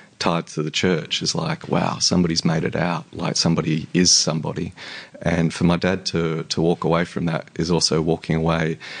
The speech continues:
and the kind of, like, embarrassment that that also is. And so when Dad and I, um, went home, quote unquote, I'd never been to Belfast before in my life, but I went with Dad in twenty fifteen.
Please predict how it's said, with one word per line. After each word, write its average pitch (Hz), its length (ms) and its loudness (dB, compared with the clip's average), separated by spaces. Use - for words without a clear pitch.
and 117 80 4
the 127 60 4
kind 160 240 0
of, 90 380 4
like, 80 400 -2
embarrassment 90 840 2
that 82 280 2
that 87 160 2
also 85 420 2
is. 90 340 2
And 78 200 0
so 85 320 4
when 87 320 2
Dad 92 200 2
and 90 120 2
I, 82 260 0
um, 82 320 0
went 85 280 2
home, 82 360 0
quote - 300 0
unquote, 82 440 -2
I'd 78 200 0
never 78 160 -4
been 78 240 -2
to 76 200 -2
Belfast 78 520 0
before 80 280 0
in 80 60 -2
my 80 100 0
life, 80 320 -2
but - 80 -4
I 80 60 0
went 82 180 0
with 82 140 -4
Dad 82 200 0
in 85 120 -4
twenty 80 260 -2
fifteen. 82 560 0